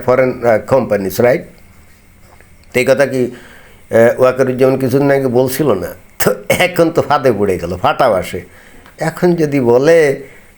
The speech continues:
যে "বাবা এইবার আমাদের করিডোর দাও, এইবার আমাদের বন্দর দাও", সেনাবাহিনী যদি, প্রধান যদি বলে যে "না, না, আমরা দেবো না,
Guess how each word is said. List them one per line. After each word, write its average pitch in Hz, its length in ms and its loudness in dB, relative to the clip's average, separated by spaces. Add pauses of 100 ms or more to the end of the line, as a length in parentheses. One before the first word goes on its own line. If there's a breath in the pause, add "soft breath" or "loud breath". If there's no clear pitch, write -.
যে 143 120 -2
"বাবা 143 640 2
এইবার 139 480 2
আমাদের 131 380 2
করিডোর 190 540 2
দাও, 147 360 2
এইবার 143 300 4
আমাদের 139 260 2
বন্দর 156 440 2
দাও", 135 360 2 (140)
সেনাবাহিনী 131 600 2
যদি, 120 360 -2 (320 loud breath)
প্রধান 131 340 2
যদি 127 180 -2
বলে - 320 -6
যে - 100 -2
"না, 147 200 2
না, 143 100 2
আমরা 135 220 2
দেবো 143 260 2
না, 117 160 0